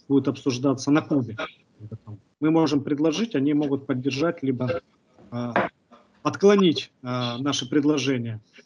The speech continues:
А, но, тем не менее, усиливающаяся тенденция,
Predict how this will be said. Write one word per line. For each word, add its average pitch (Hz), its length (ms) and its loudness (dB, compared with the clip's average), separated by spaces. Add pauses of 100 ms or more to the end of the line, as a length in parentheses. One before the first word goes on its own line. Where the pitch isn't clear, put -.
(140)
А, 131 120 -8
но, 190 100 -2
тем 202 200 -2
не 208 100 0
менее, 180 460 2 (720)
усиливающаяся 165 1300 0
тенденция, 147 920 -2